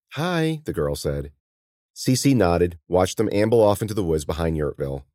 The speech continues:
The main house was dark except for one window, but the hoop house glowed warmly in the distance. She imagined Laszlo bent over a formula he was working on,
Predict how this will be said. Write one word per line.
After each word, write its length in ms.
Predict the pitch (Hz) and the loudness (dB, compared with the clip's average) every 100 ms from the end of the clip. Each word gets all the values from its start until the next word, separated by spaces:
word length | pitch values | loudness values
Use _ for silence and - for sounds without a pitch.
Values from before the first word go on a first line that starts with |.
| _ _ _ _ _ _ _ - | _ _ _ _ _ _ _ -2
The 60 | |
main 280 | 95 131 143 | 2 4 4
house 320 | 110 107 107 | 2 0 0
was 140 | 113 87 | -4 -4
dark 320 | 85 82 - | 0 0 -2
except 260 | - 87 - | -6 -6 -6
for 100 | 80 | -2
one 260 | 85 90 | -2 0
window, 400 | 80 69 64 64 _ _ _ | -2 -6 -8 -12 _ _ _
but 120 | - | -10
the 60 | 85 | -4
hoop 260 | - 160 - | 0 0 -2
house 260 | 65 67 | -8 -8
glowed 240 | - 82 76 | -4 -2 -2
warmly 480 | 78 98 101 104 | -2 0 0 0
in 80 | 101 | -2
the 60 | 85 | -4
distance. 540 | 73 - 127 123 - _ _ _ _ _ | -8 -10 -14 -14 -16 _ _ _ _ _
She 180 | - 127 | -6 2
imagined 460 | 123 120 123 131 117 | 6 6 6 4 2
Laszlo 540 | 107 104 104 107 101 | 4 4 4 2 2
bent 240 | 98 98 107 | 2 2 2
over 240 | 98 104 | 2 0
a 60 | 95 | 0
formula 400 | 107 95 73 64 | 0 0 -2 -6
he 100 | 69 | -8
was 180 | 65 | -10
working 320 | 64 62 65 64 | -12 -12 -10 -10
on, 240 | 62 | -12